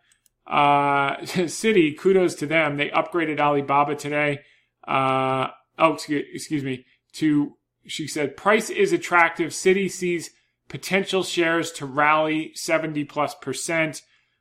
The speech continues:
Uh, she took the multiple down, but she, uh, upgraded it as attractive based on valuation. Uh, it's about as, uh,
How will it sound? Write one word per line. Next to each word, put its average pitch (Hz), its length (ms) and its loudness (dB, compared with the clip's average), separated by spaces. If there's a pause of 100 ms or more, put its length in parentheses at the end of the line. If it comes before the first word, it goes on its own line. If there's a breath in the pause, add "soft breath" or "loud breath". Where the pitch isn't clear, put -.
(160)
Uh, 131 680 0
she - 180 -6
took 165 160 -2
the 147 80 -6
multiple 143 460 0
down, 127 380 -2
but 131 140 -8
she, 135 600 -4
uh, 127 260 -2
upgraded 139 560 0
it 127 140 -4
as 123 180 -6
attractive 123 500 -4
based 123 240 -8
on 123 140 -8
valuation. 131 760 -6 (400 soft breath)
Uh, 127 320 -2
it's 123 100 -12
about 127 380 -6
as, 127 360 -10
uh, 123 400 -4